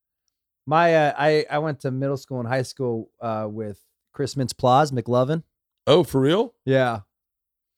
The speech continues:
Speaker 1: And, you know, hundred forty.
Speaker 2: Hundred forty,
Speaker 1: What,
Speaker 2: okay,
Speaker 1: what
Speaker 2: okay.
Speaker 1: about Superbad?
Speaker 2: Yeah, see what Superbad did. Hundred forty.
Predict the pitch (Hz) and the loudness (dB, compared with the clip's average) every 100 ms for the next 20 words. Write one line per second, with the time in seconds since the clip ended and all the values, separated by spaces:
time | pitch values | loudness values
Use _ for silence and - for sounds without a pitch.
0 | _ _ _ _ - 127 123 117 107 101 | _ _ _ _ -10 -8 -6 -6 -10 -12
1 | 117 110 95 95 _ _ _ _ _ _ | -12 -10 -12 -16 _ _ _ _ _ _
2 | _ 110 110 98 - 107 110 131 107 143 | _ -12 -12 -12 -12 -4 0 0 0 2
3 | 175 175 156 160 156 160 165 175 160 175 | 4 4 2 2 0 0 0 2 2 2
4 | - 170 143 131 120 107 - 127 - 160 | -2 -4 -2 -2 -4 -6 0 2 2 0
5 | 151 - 131 120 110 95 104 92 - _ | 0 0 0 2 2 2 -2 -2 -10 _
6 | _ _ _ 120 120 113 - 113 120 131 | _ _ _ -2 -2 -2 -2 0 0 -2